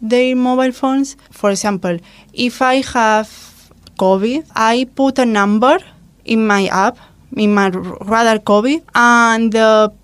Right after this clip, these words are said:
people, they have been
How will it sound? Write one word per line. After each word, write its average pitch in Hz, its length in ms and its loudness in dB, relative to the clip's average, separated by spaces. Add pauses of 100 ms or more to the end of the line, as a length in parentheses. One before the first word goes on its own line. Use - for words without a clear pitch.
people, 269 800 2 (320)
they 233 260 0
have 220 640 0 (200)
been 214 560 -2